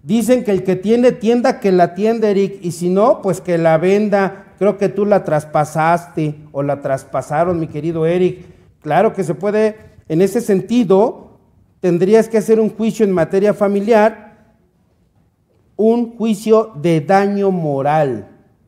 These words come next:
Esa es una, y podrías obtener una reparación del daño. ¿Por qué? Por el tiempo que te hizo perder la señora. Pero, híjole, mi buen Eric,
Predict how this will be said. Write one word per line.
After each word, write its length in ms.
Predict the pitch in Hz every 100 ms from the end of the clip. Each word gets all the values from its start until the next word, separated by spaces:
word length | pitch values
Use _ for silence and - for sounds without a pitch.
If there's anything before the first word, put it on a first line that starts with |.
| _ _ _ -
Esa 240 | 160 180
es 160 | 175 180
una, 420 | 185 180 175 -
y 80 | 190
podrías 460 | - 165 156 170 165
obtener 420 | 185 214 202 185
una 180 | 180 175
reparación 640 | 165 - 135 123 139 127
del 220 | 123 113
daño. 340 | 104 95 82 _ _ _ _ _ _ _ _
¿Por 200 | 127 117
qué? 520 | 160 208 - - _ _ _ _ _ _ _ _
Por 160 | 151 147
el 100 | 143
tiempo 380 | 180 180 175 -
que 80 |
te 140 | 160 151
hizo 280 | 156 180 -
perder 300 | 143 156 156
la 100 | 156
señora. 680 | 156 139 135 120 - - -
Pero, 440 | 151 147 139 131 113 - -
híjole, 500 | 196 202 - 190 180
mi 100 | 175
buen 220 | 165 180
Eric, 480 | 180 180 180 - -